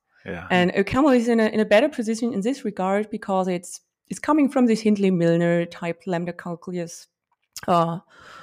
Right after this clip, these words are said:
Speaker 2: systems where you have a type system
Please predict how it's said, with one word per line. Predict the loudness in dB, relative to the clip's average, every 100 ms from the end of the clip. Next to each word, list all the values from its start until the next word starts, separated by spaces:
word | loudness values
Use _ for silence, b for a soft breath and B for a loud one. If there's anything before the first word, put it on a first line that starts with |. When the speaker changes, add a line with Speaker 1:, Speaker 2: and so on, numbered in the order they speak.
| B B B B B B
Speaker 2:
systems | -2 0 2 2 4 4 0
where | 0 4 6 6 6 4 0
you | -6 -2 0 2 2 0 -4 -12 _ _ _ _ _ _ _ _ _ -20 -16 -6
have | 0 0
a | -2
type | -2 -4 -2
system | -4 -4 -2 0 0